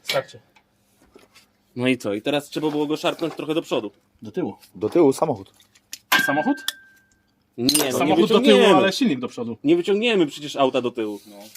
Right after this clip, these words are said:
Speaker 3: Poczekaj, ja coś zobaczę.
Speaker 2: My jak go
Speaker 1: No.
Speaker 2: z rozpędu tu pchaliśmy.
Speaker 3: Ty,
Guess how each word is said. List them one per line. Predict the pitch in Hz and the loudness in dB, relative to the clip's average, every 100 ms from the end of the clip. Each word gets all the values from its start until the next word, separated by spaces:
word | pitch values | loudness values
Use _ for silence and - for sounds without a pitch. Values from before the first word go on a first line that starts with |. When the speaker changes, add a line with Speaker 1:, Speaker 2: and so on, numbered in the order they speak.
| - - - - _ _ - | -14 -18 -20 -20 _ _ -2
Speaker 3:
Poczekaj, | 139 156 160 196 | 2 6 6 6
ja | 139 | 4
coś | 139 | 2
zobaczę. | 127 123 123 160 - | 4 4 6 4 4
Speaker 2:
My | 120 160 | 2 4
jak | 170 147 | 4 0
go | 127 | 2
Speaker 1:
No. | 175 | 4
Speaker 2:
z | 190 | 6
rozpędu | - 143 226 185 | 4 4 4 4
tu | 165 | 2
pchaliśmy. | 139 - 117 110 - 110 _ - - _ _ _ | 0 -4 -8 -10 -16 -20 _ -20 -20 _ _ _
Speaker 3:
Ty, | - 110 113 | 2 4 4